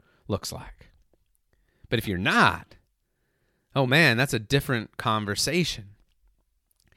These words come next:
It says, "Remember what those days were like." And then don't let yourself get tempted to go down that road again.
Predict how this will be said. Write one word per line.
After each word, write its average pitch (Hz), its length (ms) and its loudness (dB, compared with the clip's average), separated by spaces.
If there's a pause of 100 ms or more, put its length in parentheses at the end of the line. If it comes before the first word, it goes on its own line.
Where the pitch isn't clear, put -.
It 131 140 -4
says, 131 160 -2
"Remember 143 600 4
what 127 240 2
those 117 260 -2
days 110 600 -6 (220)
were 98 120 -6
like." 127 500 -8 (320)
And 165 140 4
then 160 100 6
don't 220 300 8
let 190 180 6
yourself 160 400 4
get 160 180 0
tempted 160 560 2 (200)
to 151 100 0
go 143 160 4
down 143 320 4
that 131 180 4
road 123 280 6
again. 123 380 -2